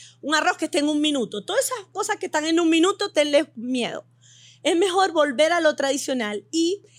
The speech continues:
eh, más bien distribuir tu tiempo para, para organizarte y cocinar para tres días, si es un problema de tiempo,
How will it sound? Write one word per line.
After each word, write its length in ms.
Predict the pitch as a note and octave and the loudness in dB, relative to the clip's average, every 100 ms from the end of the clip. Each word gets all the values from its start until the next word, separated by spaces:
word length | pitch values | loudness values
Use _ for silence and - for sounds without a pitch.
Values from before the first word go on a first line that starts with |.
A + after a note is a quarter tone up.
| - _ _ _ - | -20 _ _ _ 0
eh, 160 | D4+ | 2
más 200 | D#4 F4+ | 2 0
bien 260 | F#4+ G#4+ G#4 | 2 2 4
distribuir 580 | E4+ - D4+ C#4 E4+ - | 2 0 -2 0 0 0
tu 160 | F#4+ | -4
tiempo 580 | - E4 G4 E4+ C4 C#4 | 0 0 0 0 2 2
para, 460 | C4+ B3 A#3+ A#3 - | 2 2 2 0 -2
para 180 | B3+ B3+ | -2 0
organizarte 720 | B3 B3 B3 A#3+ F#4+ A4 - | 0 -2 -2 -2 0 0 0
y 100 | D4 | -6
cocinar 500 | - C4 - A#3+ B3 B3 | -2 -2 -2 -4 -4 -4
para 200 | A3 G#3+ | -6 -6
tres 200 | G3+ F#3 | -10 -4
días, 340 | E4+ G4+ C4 | 0 0 0
si 80 | A3+ | -4
es 60 | G#3 | -8
un 80 | |
problema 380 | A#3 A3 A3 A3 | -8 -8 -8 -8
de 80 | G3+ | -8
tiempo, 440 | E4+ F#4+ F4+ C#4+ | -4 -4 -2 -4